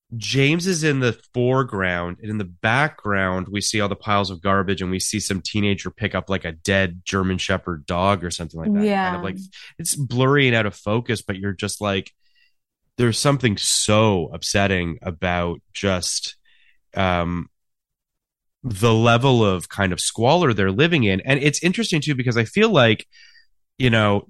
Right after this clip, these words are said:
Speaker 1: to talk about another movie from a sim-, you know, from a, around this region, but, like, Angela's Ashes, a movie we talked about
Speaker 2: Mm-hmm.
Speaker 1: many, many moons ago for this podcast, um, is all about sort of, you know,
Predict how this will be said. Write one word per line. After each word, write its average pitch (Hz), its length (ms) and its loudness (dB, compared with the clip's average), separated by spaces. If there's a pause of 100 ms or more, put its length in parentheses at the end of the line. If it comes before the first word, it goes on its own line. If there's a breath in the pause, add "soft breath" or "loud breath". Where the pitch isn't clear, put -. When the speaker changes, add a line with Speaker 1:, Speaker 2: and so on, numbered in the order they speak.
Speaker 1:
to 127 100 -4
talk 127 240 2
about 110 200 4
another 95 260 2
movie 95 380 0
from 95 180 -2
a 92 60 0
sim-, 92 480 -4
you 90 60 -6
know, 87 40 -4
from 85 200 -4
a, 85 80 -4 (120)
around 90 320 0
this 85 160 -2
region, 107 360 2
but, 85 160 -6
like, 95 260 0 (600 loud breath)
Angela's 127 440 2
Ashes, 127 640 0
a 101 80 -2
movie 98 220 0
we 98 100 0
talked 98 220 0
about 95 140 -4
Speaker 2:
Mm-hmm. 95 80 -2
Speaker 1:
many, 120 200 2
many 87 220 -2
moons 82 280 -8
ago 80 300 -8
for - 140 -18
this 80 160 -14
podcast, 80 720 -10 (560 loud breath)
um, 104 480 2 (800)
is 135 200 4
all 143 360 6
about 120 580 2
sort 98 320 -2
of, 85 240 -2 (460)
you 104 160 -2
know, 85 320 -4